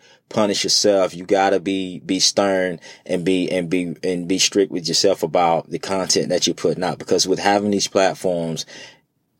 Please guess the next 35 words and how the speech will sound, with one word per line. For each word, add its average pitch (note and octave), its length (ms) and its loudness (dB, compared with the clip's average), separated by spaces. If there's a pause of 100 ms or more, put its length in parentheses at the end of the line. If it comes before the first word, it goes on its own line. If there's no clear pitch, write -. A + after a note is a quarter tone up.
(260)
comes F#2 220 -2
great F#2 220 2
responsibility. F2 880 0 (1700)
That F2+ 200 0
platform G2 400 0
being G2 180 -4
your G2 120 0
life, G#2 440 4 (440)
you're G2 180 0
responsible F#2+ 580 -4
for D#2+ 120 -8
that. A1+ 240 -14 (920)
How F#2+ 160 2
you G2 200 2
live G2 240 4
it, F#2 180 0
what F#2+ 200 -2
you G2+ 80 -2
do G2 180 2
with G2 180 2
it, F#2 60 0
you're, F#2+ 240 0
you're G2+ 240 0
responsible F#2 580 -8
for D#2 140 -10
that. C#2 260 -10 (100)
You F2 280 -6
are. - 260 -8 (400)
Nobody F#2 460 0
else. E2 120 -2
You - 40 -6
can't G2 180 2
outsource G2+ 440 0
that F#2+ 300 2
to, F2 360 -4